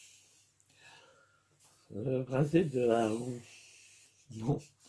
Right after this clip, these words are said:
Vous connaissez de Don Quichotte, celui qui se battait toujours avec les moulins à vent. Ah.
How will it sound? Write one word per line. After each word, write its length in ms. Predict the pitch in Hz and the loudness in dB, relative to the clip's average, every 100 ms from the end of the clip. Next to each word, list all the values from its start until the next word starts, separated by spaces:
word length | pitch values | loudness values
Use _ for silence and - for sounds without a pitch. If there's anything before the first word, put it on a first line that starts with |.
| - - _ _ | -20 -20 _ _
Vous 80 | 120 | -16
connaissez 500 | - 131 147 143 208 | -6 0 2 2 0
de 400 | 170 143 127 120 | 0 -2 -2 -4
Don 180 | 123 123 | -6 -8
Quichotte, 580 | - 131 - 143 - _ - - - _ | -6 -8 -6 -6 -8 _ -20 -20 -20 _
celui 280 | - - 110 | -12 -12 -10
qui 120 | 117 | -8
se 80 | 117 | -8
battait 220 | - 131 | -8 -8
toujours 280 | 131 131 135 | -6 -4 -4
avec 180 | 110 | -4
les 60 | 101 | -4
moulins 260 | 117 113 110 | -4 -4 -6
à 60 | |
vent. 200 | 110 120 - _ _ _ _ - 147 - - - - - - - - _ _ _ _ - | -8 -10 -14 _ _ _ _ -20 -20 -20 -20 -20 -20 -18 -20 -20 -20 _ _ _ _ -6
Ah. 420 | 156 147 135 117 | 4 6 6 2